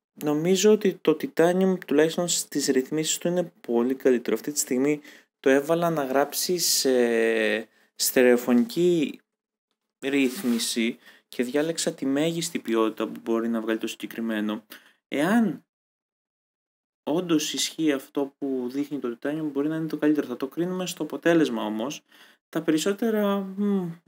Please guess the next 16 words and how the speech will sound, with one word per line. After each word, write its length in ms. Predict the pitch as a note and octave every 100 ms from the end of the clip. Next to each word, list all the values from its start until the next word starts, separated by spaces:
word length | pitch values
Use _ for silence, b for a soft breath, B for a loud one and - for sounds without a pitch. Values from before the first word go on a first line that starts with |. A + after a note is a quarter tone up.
| F3
ήταν 280 | G3 F#3+
οκ, 220 | G3 F#3+ - D#3 D#3
μέτρια, 580 | F3 E3+ D#3+ - C3
δεν 120 | C3+ D3
μπορώ 160 | D#3
να 60 | D#3
πω 100 | D3
ότι 120 | C3
με 100 | A#2+
τρέλαναν. 540 | G#2+ B2+ C3+ D3 E3+ B B B _
Το 220 | - C#3+ C3+
Shure, 560 | - - F#3+ F#3+ G3 G3+ _
το 120 | - D#3
Motive, 420 | E3 E3+ E3+ D3+ - - B B _
το 100 | -
πρόγραμμα 800 | - D#3 D#3 D#3 D#3 D3+ D3+ D3+